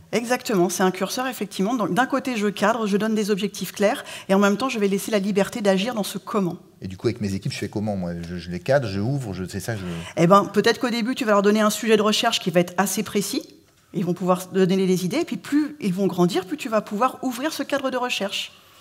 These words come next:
Speaker 1: Mais ils ont besoin d'un cadre au départ,
Speaker 2: Ok.
Speaker 1: un cadre constructif.
Speaker 2: Donc ça, c'est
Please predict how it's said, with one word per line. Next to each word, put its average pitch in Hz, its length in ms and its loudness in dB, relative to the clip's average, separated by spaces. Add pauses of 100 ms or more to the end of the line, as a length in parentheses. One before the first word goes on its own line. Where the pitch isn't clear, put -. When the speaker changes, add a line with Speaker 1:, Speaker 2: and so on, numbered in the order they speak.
(460)
Speaker 1:
Mais 190 100 8
ils 208 80 4
ont 247 60 -2
besoin 269 200 2
d'un 302 140 4
cadre 302 220 0
au 285 40 2
départ, 285 400 -4 (460)
Speaker 2:
Ok. 110 260 -8
Speaker 1:
un 165 80 2
cadre 180 280 0
constructif. - 680 -10 (100)
Speaker 2:
Donc - 200 -6
ça, 135 140 6
c'est 135 360 -4